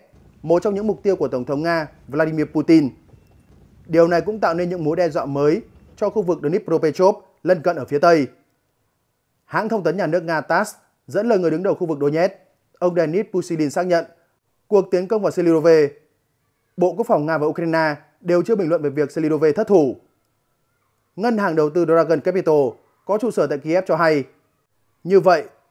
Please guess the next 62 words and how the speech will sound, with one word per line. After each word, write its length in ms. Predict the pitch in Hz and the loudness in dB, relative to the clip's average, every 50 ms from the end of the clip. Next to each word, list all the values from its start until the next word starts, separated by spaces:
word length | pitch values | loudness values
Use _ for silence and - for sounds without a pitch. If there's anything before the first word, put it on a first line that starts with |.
| _ _ _ | _ _ _
các 140 | - 240 262 | -2 0 2
lực 60 | 240 | 2
lượng 160 | 185 180 170 143 | 2 2 0 -2
của 100 | 151 127 | -4 -4
Nga 220 | 127 151 165 170 | -2 -2 -2 -2
đã 60 | 180 | -2
kiểm 200 | 180 - 160 131 | -2 -4 -4 -4
soát 120 | - 190 190 | -4 -6 -2
được 200 | 185 175 131 156 | -2 -2 -2 -2
một 100 | 139 - | -6 -6
trăm 120 | 185 180 | -4 -4
bảy 100 | 156 135 | -4 -4
mươi 120 | 123 139 131 | -4 -4 -4
ki-lô-mét 280 | - 160 147 156 175 170 151 | -4 -4 -2 -2 -4 -4 -2
vuông 240 | 151 160 165 156 135 - _ _ | 2 2 2 2 2 -4 _ _
trong 160 | - 175 165 170 | -6 -6 -2 -2
bảy 120 | 147 117 | -4 -4
ngày 140 | 113 127 131 | -4 -6 -4
qua, 340 | - 156 160 156 151 143 - - _ _ _ _ _ _ _ _ _ _ | 0 2 2 2 2 0 -4 -10 _ _ _ _ _ _ _ _ _ _
đồng 240 | - 190 196 190 175 | 0 2 2 2 2
thời 140 | 185 180 | 2 2
nói 160 | 170 170 185 190 | 2 2 0 0
rằng 280 | 214 202 175 147 127 - _ _ _ _ _ _ | 0 0 0 0 -2 -8 _ _ _ _ _ _
điều 180 | 156 160 170 | 0 0 2
này 120 | 175 170 165 | 2 2 0
đánh 160 | 170 175 170 | 0 0 0
dấu 140 | 170 175 202 | -2 -2 -2
thành 200 | 220 190 143 131 | -4 -6 -4 -2
quả 140 | 151 131 | -2 -2
lãnh 180 | 120 131 175 180 | -2 -4 -6 -4
thổ 280 | - 185 151 127 104 - _ _ _ | 0 0 0 0 0 -6 _ _ _
theo 140 | - 170 165 | -2 -2 -2
tuần 240 | 165 160 135 123 | 0 -2 -2 -2
lớn 140 | 127 139 143 | -2 -4 -4
nhất 160 | 156 220 226 | -4 -6 -6
của 80 | - 123 | -6 -8
Nga 320 | 113 143 156 160 156 139 - _ _ _ _ _ _ | -6 -4 -2 -2 -4 -4 -8 _ _ _ _ _ _
trong 160 | - 233 226 | -4 -4 -2
cuộc 180 | 180 202 156 - | -2 -4 -4 -4
tấn 160 | 147 147 165 | -6 -8 -6
công 140 | 180 185 156 | -6 -6 -4
vào 80 | 147 135 | -4 -4
miền 120 | 139 131 | -4 -2
Đông 140 | 147 151 147 | -2 -2 -2
năm 100 | 143 147 | -2 -2
nay. 240 | 156 156 151 139 120 - _ _ _ _ _ _ _ _ _ _ _ _ _ _ _ _ _ - - _ _ | 0 0 0 0 -2 -6 _ _ _ _ _ _ _ _ _ _ _ _ _ _ _ _ _ -20 -20 _ _
Trong 140 | - 175 165 | -2 -2 -2
khi 120 | 165 170 | -2 -2
đó, 380 | 151 139 135 139 160 196 - - _ _ _ _ | 0 2 2 2 2 0 -4 -12 _ _ _ _
theo 140 | - 214 208 | -2 -2 0
công 140 | 220 208 190 | 0 -2 0
bố 120 | 156 151 | 0 -2
mới 160 | 151 151 156 | 0 -2 0
đây 120 | 160 180 175 | 0 0 -2
của 100 | - 127 | -2 -4
Viện 200 | 127 156 156 151 | -6 -6 -6 -6
Nghiên 120 | 156 151 | -8 -6
cứu 160 | - 151 139 | -4 -4 -4
Chiến 160 | 131 - 143 127 | -4 -4 -6 -4
tranh 200 | 175 156 143 147 | -4 -4 -2 0
Mỹ, 220 | 156 175 190 220 208 196 220 202 151 _ _ | 2 4 2 2 0 -8 -20 -20 -20 _ _
I 140 | - 151 | -6 0